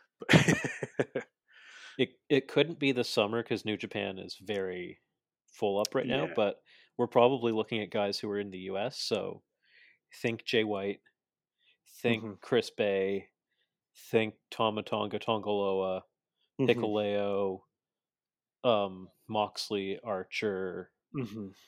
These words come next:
Speaker 2: fucking The Elite.
Speaker 1: Yeah.
Speaker 2: Like, any, any Impact guys, really, as well.
Speaker 1: Mm-hmm. That's why I was saying maybe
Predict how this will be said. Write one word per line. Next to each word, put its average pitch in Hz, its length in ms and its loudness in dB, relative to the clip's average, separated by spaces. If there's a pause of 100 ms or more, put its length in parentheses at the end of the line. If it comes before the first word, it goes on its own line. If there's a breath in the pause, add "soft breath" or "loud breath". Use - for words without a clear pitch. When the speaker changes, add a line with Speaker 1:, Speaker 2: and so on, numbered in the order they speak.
(200)
Speaker 2:
fucking 95 500 -10 (200)
The 104 140 -4
Elite. 104 580 -8 (1600)
Speaker 1:
Yeah. 98 180 -4 (220)
Speaker 2:
Like, 98 320 -6 (380)
any, 123 460 0 (260)
any 127 300 2
Impact 110 480 -2
guys, 92 340 -14
really, 92 360 -4 (180)
as 107 140 -14
well. 101 280 0
Speaker 1:
Mm-hmm. 104 140 -10 (800 loud breath)
That's 170 140 10
why 214 60 12
I - 20 12
was 170 60 8
saying 160 180 10
maybe 127 280 6